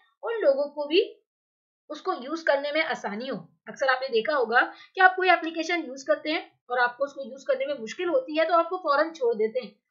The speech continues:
और कोई ऐसी एप्लीकेशन ढूंढते हैं जो कि आसान हो, जिसको यूज़ करना आसान हो। तो इसीलिए इसका एक negative impact ये भी है कि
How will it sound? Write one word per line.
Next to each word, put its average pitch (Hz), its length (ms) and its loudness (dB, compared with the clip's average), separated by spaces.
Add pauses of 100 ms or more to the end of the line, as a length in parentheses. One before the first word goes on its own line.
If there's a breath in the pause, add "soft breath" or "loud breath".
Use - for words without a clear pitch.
(160)
और 262 80 0
कोई 285 140 -2 (160)
ऐसी 226 280 0
एप्लीकेशन 277 500 -4
ढूंढते 208 340 -8
हैं 302 260 -6 (440 soft breath)
जो 370 200 0
कि 403 180 0
आसान 240 600 -4
हो, 392 100 -2 (380)
जिसको 185 260 -4
यूज़ 233 220 -14
करना 247 220 -2 (120)
आसान 220 380 -6
हो। 320 80 0 (380 soft breath)
तो 427 100 2
इसीलिए 311 500 0
इसका 339 260 -2
एक 370 120 -2
negative 330 360 -4
impact 330 380 0
ये 277 100 -12
भी 320 160 -6
है 240 180 -4
कि 370 220 -4